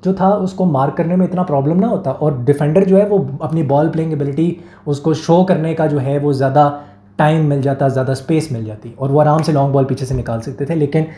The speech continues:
स्कमाका ने वो नहीं करने दिया, पीछे से बिल्डअप नहीं करने दिया स्कमाका ने एटलां-, अ, Bayer Leverkusen को, जो Bayer Leverkusen के जो players थे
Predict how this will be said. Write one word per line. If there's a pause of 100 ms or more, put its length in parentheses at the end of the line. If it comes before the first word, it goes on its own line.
(140)
स्कमाका
ने
वो
नहीं
करने
दिया, (140)
पीछे
से
बिल्डअप
नहीं
करने
दिया
स्कमाका
ने
एटलां-,
अ, (140)
Bayer
Leverkusen
को, (420)
जो
Bayer
Leverkusen
के
जो
players
थे